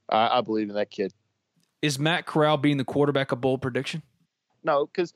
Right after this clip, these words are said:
Speaker 1: if I told you a year ago from right now, Matt Corral was gonna be the starting quarterback in twenty twenty, you would say, "Okay." So, no, I don't, I, I don't think that's bold.
Speaker 2: All right, fine. Justin Bench will be the starting center fielder on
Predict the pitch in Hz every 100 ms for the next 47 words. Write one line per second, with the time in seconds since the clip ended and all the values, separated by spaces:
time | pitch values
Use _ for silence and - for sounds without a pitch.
0 | - 262 226 - 381 320 196 175 143 151
1 | 156 151 190 151 147 135 139 139 120 147
2 | 139 123 143 147 - 139 135 127 143 127
3 | 127 113 151 131 110 147 139 120 107 110
4 | - 143 113 - 156 120 123 107 110 104
5 | - - 104 95 92 - _ _ _ -
6 | 180 156 190 123 107 143 - 151 - 151
7 | 127 120 104 85 - 95 90 82 _ _
8 | - 202 175 - 175 131 147 190 175 147
9 | 170 160 139 131 - 147 135 - 131 143
10 | 135 127 120 113